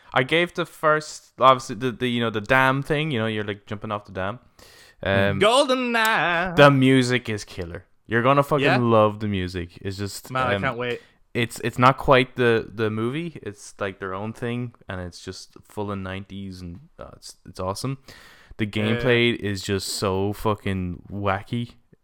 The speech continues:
Speaker 1: uh, from today's sta-, standpoint. Kinda reminds me
Speaker 2: Sure.
Speaker 1: a little bit of Medal of Honor P S one, but just, like, with a smoother aim system.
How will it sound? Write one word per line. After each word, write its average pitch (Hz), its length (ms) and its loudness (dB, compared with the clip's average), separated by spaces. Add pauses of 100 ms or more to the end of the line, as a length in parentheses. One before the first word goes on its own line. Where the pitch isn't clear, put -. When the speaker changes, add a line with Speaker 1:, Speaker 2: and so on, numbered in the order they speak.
(100)
Speaker 1:
uh, 95 280 -2 (340)
from 101 220 -6
today's 92 320 -4
sta-, 98 200 -4 (120)
standpoint. 104 680 -8 (140)
Kinda 185 200 2
reminds 214 280 -4
me 196 60 0
Speaker 2:
Sure. 190 120 2
Speaker 1:
a - 20 0
little 107 220 -2
bit 123 160 -6
of 120 120 -8
Medal 98 280 -6
of 101 80 -6
Honor 101 380 -4 (100)
P 110 140 -4
S - 180 -6
one, 98 260 -4 (380)
but 92 220 -4
just, 104 200 -6
like, 101 180 -4
with 101 120 -4
a 98 40 -6
smoother 98 600 -6
aim 87 260 -12
system. 104 440 -12